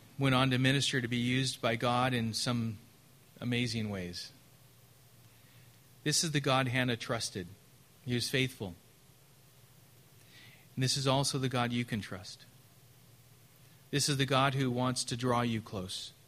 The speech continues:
and will listen to you in your distress and give you peace and bless you. And he will make his face to shine upon you.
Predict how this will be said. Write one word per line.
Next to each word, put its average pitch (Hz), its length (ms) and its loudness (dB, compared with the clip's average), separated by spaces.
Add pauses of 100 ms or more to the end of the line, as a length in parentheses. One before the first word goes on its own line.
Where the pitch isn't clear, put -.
(1700)
and 139 120 2
will 139 140 4
listen 156 380 2
to - 120 -2
you 135 100 2
in 135 120 2
your 131 160 2
distress 107 680 -4 (1120)
and 117 100 -4
give 135 180 2
you 147 80 2
peace 131 640 -6 (580)
and 113 140 -4
bless 120 300 -2
you. 104 160 -6 (1160)
And 95 120 -10
he 120 80 -2
will 127 140 0
make 127 200 0
his 120 140 -4
face 117 240 -4
to 110 80 -6
shine 107 260 -4
upon 98 300 -8
you. 87 80 -10